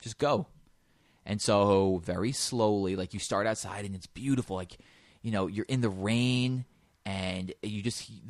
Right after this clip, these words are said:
you just hear the rain coming down, and you have these, like, you know, they have, like, Astros or Turtle Beaches.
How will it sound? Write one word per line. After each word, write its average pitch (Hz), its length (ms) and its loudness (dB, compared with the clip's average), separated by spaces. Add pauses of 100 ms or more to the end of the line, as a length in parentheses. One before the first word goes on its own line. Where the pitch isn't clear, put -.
(120)
you 120 120 -8
just 110 180 -4
hear 131 260 -2
the 113 100 -2
rain 104 360 2
coming 110 260 -2
down, 104 260 0
and 98 160 -2
you 104 60 0
have 131 100 0
these, 110 180 0
like, 92 180 -4
you 120 60 -4
know, 92 140 -2
they 107 180 -6
have, 113 140 -2
like, 92 240 -6
Astros 95 580 -2
or 90 60 -4
Turtle 104 300 -2
Beaches. 98 480 -4